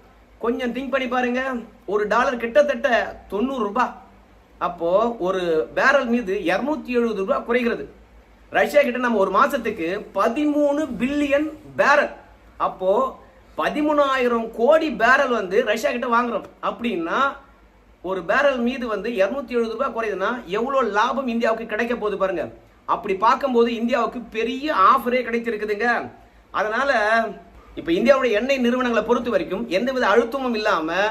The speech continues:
மேற்காசியா நாட்டு பக்கம் போய் ஜூலை, ஆகஸ்டுக்கு எண்ணெய் வாங்கினாங்க.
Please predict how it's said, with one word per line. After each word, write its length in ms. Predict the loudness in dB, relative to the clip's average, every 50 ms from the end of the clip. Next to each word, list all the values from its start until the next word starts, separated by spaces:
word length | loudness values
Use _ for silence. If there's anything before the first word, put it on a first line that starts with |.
| -2 -6 -14 -20 -20 -20 _ -2
மேற்காசியா 520 | 0 2 2 4 4 2 2 2 0 -2 -2
நாட்டு 260 | 0 0 -2 -2 -4
பக்கம் 300 | -4 -4 -4 -6 -6 -6
போய் 600 | -4 -2 -2 -2 -2 -2 -2 -4 -4 -4 -8 -12 -20 -20 -20 -20 -12
ஜூலை, 640 | -6 -2 0 2 6 6 6 6 6 2 -4 -6 -2 2
ஆகஸ்டுக்கு 480 | 4 4 4 4 2 0 -2 -4 -2
எண்ணெய் 320 | 0 0 2 2 2 4 4
வாங்கினாங்க. 480 | 2 2 2 0 0 -2 -2 -6 -8